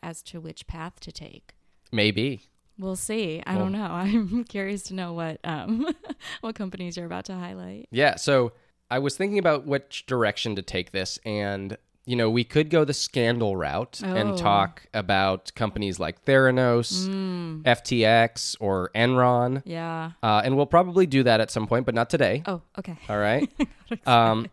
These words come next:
Speaker 2: we're also not gonna talk about dot-com era, uh, bubble burst tech companies like Pets dot com or Webvan. That could be another episode, too.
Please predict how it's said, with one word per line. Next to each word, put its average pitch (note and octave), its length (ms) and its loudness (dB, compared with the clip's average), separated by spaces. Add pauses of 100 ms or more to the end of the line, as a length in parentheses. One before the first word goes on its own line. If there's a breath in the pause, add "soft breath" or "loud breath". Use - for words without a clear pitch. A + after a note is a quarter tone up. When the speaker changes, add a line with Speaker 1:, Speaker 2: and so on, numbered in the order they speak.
(140)
Speaker 2:
we're C3 200 2
also D3+ 360 4
not C#3 280 4
gonna D3 200 -2
talk B2+ 280 0
about A#2 540 2 (320)
dot-com A#2+ 680 4
era, A2+ 560 0 (320)
uh, G2+ 380 0
bubble A#2 320 2
burst A2+ 520 -2 (280)
tech - 240 0
companies A#2 500 2
like F#2 180 0
Pets - 220 2
dot F#2 240 2
com G2+ 460 0
or F2+ 100 -6
Webvan. G2+ 720 0 (280)
That F#3 220 4
could F3+ 120 0
be C#3+ 100 4
another A2+ 280 4
episode, G#2 480 0
too. A2+ 340 0